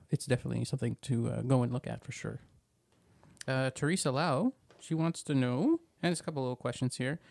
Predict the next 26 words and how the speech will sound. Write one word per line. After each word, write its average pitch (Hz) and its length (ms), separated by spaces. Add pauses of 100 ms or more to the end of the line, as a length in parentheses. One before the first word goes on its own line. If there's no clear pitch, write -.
(440)
Uh, 139 420
she's 156 280
a 156 40
little 190 200
bit 156 100
lost 135 300
on 135 80
her 131 60
musical 131 320
journey, 143 340
and 143 100
she - 120
wants 147 260
to 151 100
know, 143 400
uh, 131 340
where 127 140
she 196 200
lives, 147 320
Trinity 180 480
and 139 180
A 143 120
B 139 180
R 127 160
S 127 180
M, 139 320